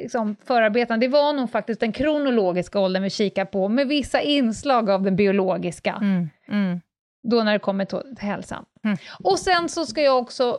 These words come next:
Speaker 1: bara säga en sak, att jag har själv blivit kallad till köpcentrum där ordningsvakterna har en fjäder i hatten och säger, "Ja, men vi har gripit en snattare här.
Speaker 2: Mm.
Speaker 1: Kom hit." Och så kommer man dit och så öppnar man dörren och så tittar man på det här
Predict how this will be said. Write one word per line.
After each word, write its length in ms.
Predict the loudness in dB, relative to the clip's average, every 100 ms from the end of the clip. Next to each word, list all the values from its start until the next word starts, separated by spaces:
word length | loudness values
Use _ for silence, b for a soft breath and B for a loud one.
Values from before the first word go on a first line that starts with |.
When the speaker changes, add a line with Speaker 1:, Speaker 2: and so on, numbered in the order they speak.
| -4
Speaker 1:
bara 480 | 0 0 2 0 -4
säga 360 | -4 -2 0 -2
en 100 | -2
sak, 280 | -4 -4 -4
att 140 | -2
jag 80 | -2
har 80 | -2
själv 680 | -8 -2 2 2 2 0 -2 -8 B B
blivit 280 | -2 -2 -2
kallad 400 | -2 -2 -2 -4
till 160 | -4 -6
köpcentrum 920 | -2 -2 -2 -4 -2 -2 -2 -4 -2
där 80 | -2
ordningsvakterna 920 | 0 -2 -4 -6 -4 -4 -6 -6 -4
har 100 | -4
en 80 | -4
fjäder 360 | -2 -2 -2
i 40 | -4
hatten 280 | -4 -6
och 60 | -4
säger, 180 | -2 0
"Ja, 60 |
men 160 | -2 -4
vi 80 | -4
har 80 | -2
gripit 360 | 0 0 -2
en 120 | -4
snattare 680 | -6 -6 -4 -4 _ 0 2
här. 360 | 2 0 0 -4 -4 0
Speaker 2:
Mm. 240 | 2 4
Speaker 1:
Kom 140 | 2 2
hit." 480 | 2 2 -2 -18 -20 b b b
Och 140 | -2
så 100 | -2
kommer 200 | 0 0
man 120 | 2
dit 220 | 2 0
och 220 | 0 -2 -2
så 60 |
öppnar 220 | -4 -2
man 140 | -2 2
dörren 260 | 2 2
och 80 | 0
så 80 | -4
tittar 400 | -4 -4 -2 -2
man 180 | 0 0
på 80 | 0
det 60 |
här 280 | 0 -2